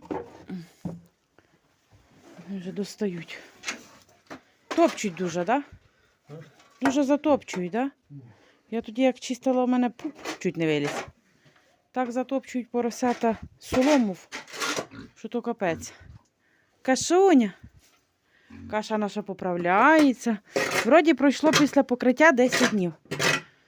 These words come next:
Speaker 1: Ну і п-, я по ній бачу, що вона хапнула. В неї збільшився апетит. Вона така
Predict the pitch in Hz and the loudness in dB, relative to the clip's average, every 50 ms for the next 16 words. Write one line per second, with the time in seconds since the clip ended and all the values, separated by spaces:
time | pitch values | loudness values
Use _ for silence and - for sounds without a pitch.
0 | _ _ - - - - - - - - - _ _ 240 247 254 262 - - - | _ _ -16 -14 -6 -4 -4 -4 -4 -10 -16 _ _ 2 4 6 6 4 2 -4
1 | 233 - - 262 285 330 330 - 330 294 277 311 339 262 262 254 262 262 - 220 | -10 -2 4 6 6 6 6 6 6 6 8 6 6 6 4 4 4 2 0 -8
2 | - - 233 220 220 220 220 214 208 - 226 214 - 214 226 220 220 208 202 202 | -8 -6 -4 -4 -2 -2 -2 -2 -4 -4 -4 -4 -2 0 0 0 2 2 2 2
3 | 202 - 214 240 247 247 240 240 233 226 214 196 - - - - - - 196 180 | 0 2 2 4 4 4 4 4 4 2 2 0 -2 -6 -8 -8 -10 -10 -10 -10
4 | 196 196 254 262 233 - - 220 208 - - 190 175 175 170 - 170 - - - | -4 -2 0 0 0 -2 -4 -6 -6 -4 -2 -2 -2 -2 -2 -6 -10 -12 -8 -6
5 | 175 180 185 202 240 294 269 - - - - - - _ _ _ _ _ _ _ | -2 0 4 4 4 4 4 0 -6 -8 -8 -8 -16 _ _ _ _ _ _ _
6 | _ _ _ _ - 214 233 233 220 208 - - - 214 196 | _ _ _ _ -6 -2 0 0 0 0 -2 0 2 2 2